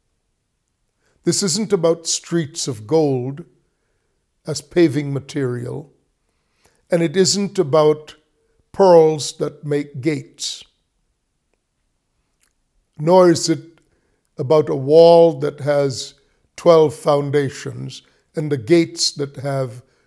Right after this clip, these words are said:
names written on them with the twelve tribes of Israel. It couldn't possibly be that.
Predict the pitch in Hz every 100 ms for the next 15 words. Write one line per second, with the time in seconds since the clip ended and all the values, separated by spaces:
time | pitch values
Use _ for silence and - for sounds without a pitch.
0 | _ 147 156 156 147 135 160 - 147 143
1 | 139 139 139 135 - 135 - 143 131 -
2 | - 127 117 123 120 - - - _ _
3 | _ _ 170 170 - 214 175 190 - 185
4 | 165 - 143 127 123 127 117 - _ _